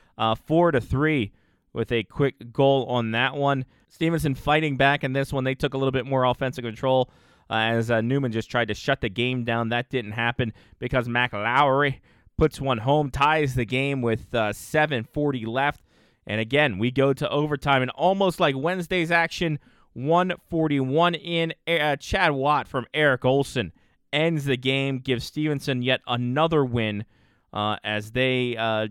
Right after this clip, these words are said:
take this one five to four. Ryan Kenny, thirty-five saves in this one, as, uh, he takes one step closer to a record, which we'll talk about here after the fact, uh, on this game here. Then after Aston, Pennsylvania, they travel up,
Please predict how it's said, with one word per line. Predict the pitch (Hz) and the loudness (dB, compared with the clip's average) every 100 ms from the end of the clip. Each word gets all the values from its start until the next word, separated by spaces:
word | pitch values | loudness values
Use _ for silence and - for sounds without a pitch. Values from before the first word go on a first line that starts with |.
| 120 | -4
take | - 147 - | -2 -2 -4
this | 131 120 - | -4 -4 -6
one | 123 113 | -6 -6
five | - - 131 135 135 | -6 -4 -2 -2 -4
to | 107 | -10
four. | - 139 143 143 127 _ _ _ - | -8 -2 2 2 0 _ _ _ -4
Ryan | 135 156 147 123 | 0 0 0 -4
Kenny, | 147 151 143 | -4 -2 -2
thirty-five | 120 147 151 123 - 143 156 160 143 | -2 0 0 -2 -4 -4 -2 -4 -6
saves | - 120 113 101 - | -6 -4 -4 -8 -8
in | 123 110 110 | -6 -4 -2
this | 143 - | -2 -2
one, | 127 107 90 - _ _ - | -10 -8 -10 -16 _ _ -10
as, | 95 95 95 104 | -6 -6 -6 -6
uh, | |
he | 95 113 120 | -6 -6 -6
takes | - 110 - | -4 -6 -6
one | 110 117 | -8 -8
step | 110 123 110 | -4 -4 -4
closer | - 123 110 110 | -2 -2 -2 -6
to | - 120 | -2 -2
a | |
record, | 110 127 - 113 | 0 0 -2 -10
which | 107 | -10
we'll | 110 | -10
talk | - 117 117 | -4 -4 -2
about | 110 107 | -2 -2
here | 120 113 110 - _ _ _ - | -2 -2 -2 -4 _ _ _ 2
after | 147 147 - | 2 2 -4
the | 110 | -6
fact, | - 113 92 - - _ _ _ - | -2 -4 -4 -10 -20 _ _ _ -12
uh, | 98 95 92 95 - | -8 -6 -6 -8 -8
on | 113 107 | -6 -2
this | 120 127 | -2 -2
game | - 117 107 | -2 -2 -2
here. | 123 127 113 | 0 0 2
Then | 143 151 | 2 2
after | 139 147 165 160 | 0 -4 -2 -2
Aston, | 127 147 156 - 131 | -2 -2 -2 -4 -2
Pennsylvania, | 151 147 131 139 156 147 | -2 -4 -4 -2 -2 -4
they | 131 | -6
travel | - 147 147 143 | -2 0 0 0
up, | 139 | -2